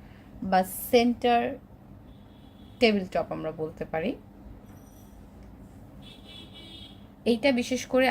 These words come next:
আমি তৈরি করেছিলাম হচ্ছে বার্থডে কেক ডেকোরেট করার জন্য। যেহেতু রাউন্ড শেপে দেখতে পাচ্ছেন, এটা রাউন্ড শেপে, এখান থেকে এপাশ ধরে যদি আমি মেজারমেন্ট টেপ দিয়ে মাপি, তাহলে হচ্ছে ডায়ামিটারটা আসে সাড়ে বাইশ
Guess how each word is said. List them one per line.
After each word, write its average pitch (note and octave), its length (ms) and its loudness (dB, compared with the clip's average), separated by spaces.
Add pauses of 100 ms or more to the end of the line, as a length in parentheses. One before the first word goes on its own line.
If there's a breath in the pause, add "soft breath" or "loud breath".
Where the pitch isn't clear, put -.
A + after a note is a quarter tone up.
(100)
আমি G#3 120 4 (100)
তৈরি G#3 280 4
করেছিলাম G3 440 0 (100)
হচ্ছে - 280 -4 (600 loud breath)
বার্থডে G#3 300 6 (120)
কেক B3 160 4 (120)
ডেকোরেট D#3+ 380 -4 (100)
করার D#3 220 2 (100)
জন্য। F3 160 -4 (140)
যেহেতু F#3+ 220 -2 (160)
রাউন্ড F3+ 320 4
শেপে G#3 260 2 (100)
দেখতে F3 260 -2
পাচ্ছেন, G3+ 320 -2 (160)
এটা F#3+ 140 2 (140)
রাউন্ড F#3 280 2
শেপে, F#3+ 260 -2 (200)
এখান G#3 200 4 (140)
থেকে - 220 0 (760 loud breath)
এপাশ G3+ 240 4 (160)
ধরে G3 160 4 (120)
যদি F3 140 0 (100)
আমি F3 100 -2 (420)
মেজারমেন্ট F3 440 0
টেপ E3+ 120 -2 (100)
দিয়ে F3 140 0 (100)
মাপি, E3 260 -2 (120)
তাহলে F3+ 360 0
হচ্ছে - 260 -4 (540 loud breath)
ডায়ামিটারটা F3 540 2
আসে A#3 120 -4 (120)
সাড়ে F#3+ 240 6 (140)
বাইশ D3+ 240 2